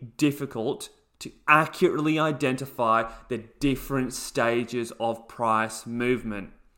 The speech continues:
This can lead to many missed opportunities or incorrect trade, which can result in significant losses.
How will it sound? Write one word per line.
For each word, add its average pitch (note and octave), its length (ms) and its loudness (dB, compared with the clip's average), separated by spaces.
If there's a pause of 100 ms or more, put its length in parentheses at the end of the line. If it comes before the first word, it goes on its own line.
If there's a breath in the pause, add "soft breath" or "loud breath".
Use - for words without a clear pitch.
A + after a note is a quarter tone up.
(140)
This C3 140 -4
can D3 180 0
lead D3 200 2
to D#3+ 80 -2
many D3+ 520 2
missed F#3 240 2
opportunities E3 640 -2 (300 loud breath)
or F3 400 8
incorrect D#3 640 2
trade, G#2+ 380 -2 (200 loud breath)
which C#3+ 220 -2
can D#3+ 160 -4
result C#3+ 420 -2
in F3 140 -2
significant E3+ 1120 0
losses. A2+ 600 -6